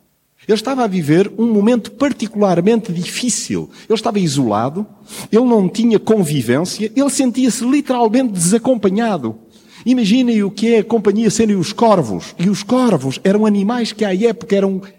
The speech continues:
catalogados, conotados como mensageiros de morte. Então ele sentia-se mesmo perturbado, aflito.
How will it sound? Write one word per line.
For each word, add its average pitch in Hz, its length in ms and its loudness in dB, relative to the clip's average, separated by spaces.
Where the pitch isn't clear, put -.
catalogados, 202 680 0
conotados 220 880 -2
como 226 180 0
mensageiros 220 760 2
de 175 80 0
morte. 180 580 -4
Então 269 160 -2
ele 277 140 0
sentia-se 254 880 0
mesmo 180 380 4
perturbado, 185 720 -2
aflito. 190 680 0